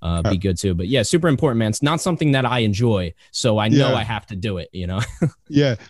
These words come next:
Speaker 2: So, so just to dwell on that a, just a little bit more, the reason why I'm dwelling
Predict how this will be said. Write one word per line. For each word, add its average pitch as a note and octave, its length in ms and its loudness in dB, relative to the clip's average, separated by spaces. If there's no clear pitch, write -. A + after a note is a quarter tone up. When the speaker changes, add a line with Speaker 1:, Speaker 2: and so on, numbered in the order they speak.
Speaker 2:
So, G#3 120 4
so - 200 2
just A3+ 300 0
to G#3 200 2
dwell C#3+ 460 0
on B2+ 120 2
that C3 180 -2
a, B2 240 0
just E3 200 2
a C3 80 2
little D3 380 2
bit B2 180 2
more, A#2+ 300 4
the B2 100 4
reason E3+ 380 6
why D3+ 100 4
I'm C3 140 2
dwelling A#2+ 420 0